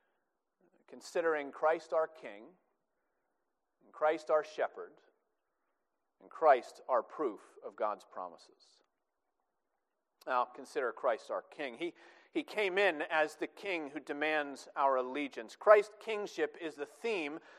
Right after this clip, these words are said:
that holds the whole chapter together. I hope you notice that. You notice in the first verses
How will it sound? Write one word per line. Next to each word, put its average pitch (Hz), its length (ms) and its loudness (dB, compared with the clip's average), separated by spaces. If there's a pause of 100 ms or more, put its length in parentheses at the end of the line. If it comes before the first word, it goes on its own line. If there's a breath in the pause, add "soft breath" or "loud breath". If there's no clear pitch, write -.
(100)
that 175 100 6
holds 180 300 8
the 165 100 6
whole 185 220 6
chapter 156 480 4
together. 139 500 4
I 131 100 4
hope 165 220 4
you 147 80 -4
notice 151 380 4
that. 120 260 2
You 147 60 -6
notice 190 320 4
in 185 60 -8
the 170 60 -4
first 196 380 0
verses 185 440 2